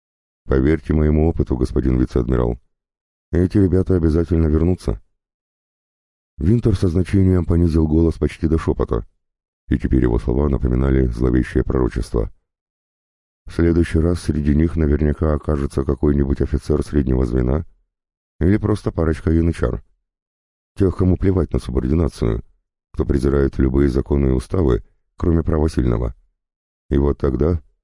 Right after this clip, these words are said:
Тогда мы неминуемо перестреляем друг друга в бессмысленной бойне.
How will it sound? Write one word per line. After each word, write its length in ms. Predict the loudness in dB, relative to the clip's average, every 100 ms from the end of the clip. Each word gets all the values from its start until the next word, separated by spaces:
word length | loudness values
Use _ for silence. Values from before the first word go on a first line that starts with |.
| _ _ _ _ _ -4
Тогда 280 | 0 2 2
мы 100 | 4
неминуемо 540 | 4 4 4 2 2
перестреляем 680 | 2 0 0 0 2 2 2
друг 200 | 0 0
друга 240 | 0 2
в 180 | 0 0
бессмысленной 580 | -2 0 -2 -2 -2 0
бойне. 400 | 2 2 0